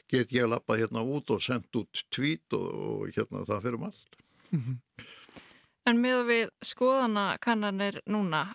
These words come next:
Speaker 3: eh, erum við þá að sjá fram á langar og flóknar stjórnarmyndarinnar viðræður eftir kosningar?
Speaker 1: Það er náttúrulega önnur ella,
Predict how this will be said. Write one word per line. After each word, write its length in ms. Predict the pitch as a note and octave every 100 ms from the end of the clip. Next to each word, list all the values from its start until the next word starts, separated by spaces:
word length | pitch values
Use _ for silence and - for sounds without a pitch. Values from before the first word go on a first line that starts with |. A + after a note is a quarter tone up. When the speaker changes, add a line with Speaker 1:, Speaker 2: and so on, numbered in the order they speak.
| - _
Speaker 3:
eh, 220 | F#3 E3+
erum 160 | G#3+ A3+
við 60 | G#3
þá 60 | G#3+
að 220 | G#3+ G3+ -
sjá 80 | B3
fram 220 | B3+ A#3+ A#3
á 80 | A3
langar 400 | A3 C4 C4 A#3+
og 140 | A3
flóknar 460 | B3+ C#4 - B3 -
stjórnarmyndarinnar 1000 | - C#4+ - - C#4 F#3+ F3 E3 F3 D#3+
viðræður 540 | - G3 F3 D#3 D#3 -
eftir 320 | - - G3+ -
kosningar? 460 | C#4 - - - - _ _ _ _ _ _ _ - - - - - - _ _ _ _ _ _ _ - _ _ _ -
Speaker 1:
Það 400 | - - G#2+ C3
er 60 | C3+
náttúrulega 420 | B2+ - A#2+ A2
önnur 300 | C3+ D3+ A2+
ella, 360 | - D#3 D#3 -